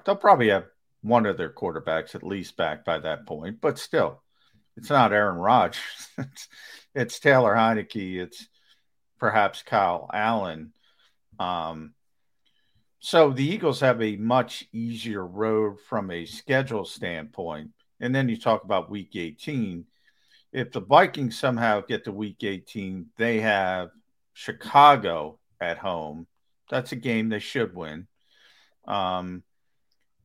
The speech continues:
the Eagles have Dallas at home.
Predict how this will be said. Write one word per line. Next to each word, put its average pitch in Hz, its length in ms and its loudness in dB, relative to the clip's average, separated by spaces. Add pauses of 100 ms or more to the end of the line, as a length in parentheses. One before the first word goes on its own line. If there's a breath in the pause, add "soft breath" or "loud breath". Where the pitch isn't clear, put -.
(580)
the 120 120 -4
Eagles 135 500 0
have 107 360 4
Dallas 120 720 2 (180)
at 90 200 -2
home. 80 520 -8